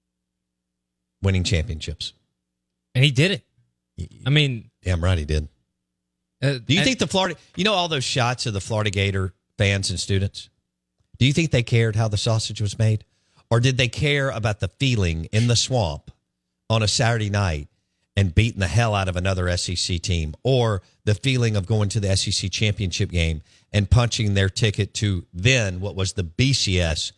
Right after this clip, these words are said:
Speaker 1: national championship, in which Ohio State and all the talking heads, including Kirk Herbstreit, and I remember being on the air and thinking, "Herbie, you still haven't turned the corner, baby. You still don't get it."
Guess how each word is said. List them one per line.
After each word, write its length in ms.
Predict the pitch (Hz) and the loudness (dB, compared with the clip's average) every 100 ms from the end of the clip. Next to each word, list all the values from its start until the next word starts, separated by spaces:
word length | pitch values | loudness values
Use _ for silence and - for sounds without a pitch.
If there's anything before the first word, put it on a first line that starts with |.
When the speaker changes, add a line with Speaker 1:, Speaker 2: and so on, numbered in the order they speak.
| _ _ 92 | _ _ 0
Speaker 1:
national 460 | 98 90 - 92 | 0 0 -2 -4
championship, 840 | 78 92 85 85 80 - 80 - _ _ _ _ | -2 -2 0 -4 -4 -2 -2 -4 _ _ _ _
in 180 | 110 110 | 2 4
which 220 | 110 - | 2 2
Ohio 420 | 104 101 127 110 | 0 2 0 0
State 500 | - - 110 101 101 _ _ _ | -4 -2 0 0 -4 _ _ _
and 120 | 107 | 0
all 220 | 98 113 120 | 2 -2 0
the 100 | 107 | -2
talking 460 | 120 101 - 95 | -2 -2 -2 -4
heads, 400 | 82 87 85 - - | 0 0 0 -2 -4
including 480 | 101 - 135 117 98 | -6 -2 0 0 0
Kirk 260 | 104 95 | 0 2
Herbstreit, 560 | 98 90 - 76 73 76 _ _ | 2 2 0 -4 -4 -6 _ _
and 140 | 95 98 | 2 4
I 80 | |
remember 320 | 104 113 120 98 | 4 2 0 0
being 240 | 101 95 | 0 0
on 140 | 90 | -2
the 140 | 85 80 | -2 -2
air 240 | 78 78 - _ _ | -2 -2 -8 _ _
and 160 | 90 82 | -2 2
thinking, 380 | 95 87 90 82 | 2 2 -2 0
"Herbie, 460 | 101 107 107 104 - _ _ _ | 2 2 2 -2 -4 _ _ _
you 120 | 98 | 0
still 280 | 92 - 107 | 0 2 0
haven't 260 | 104 104 101 | 0 -2 -2
turned 240 | 107 104 | -2 -2
the 60 | 104 | -2
corner, 320 | - 107 92 | -2 -2 0
baby. 360 | 82 82 82 80 82 - - | -2 -2 -4 -8 -12 -16 -4
You 100 | 90 | 0
still 280 | - 110 101 | 0 2 0
don't 200 | 104 101 | 0 -2
get 200 | 104 101 | 0 0
it." 180 | 80 | -2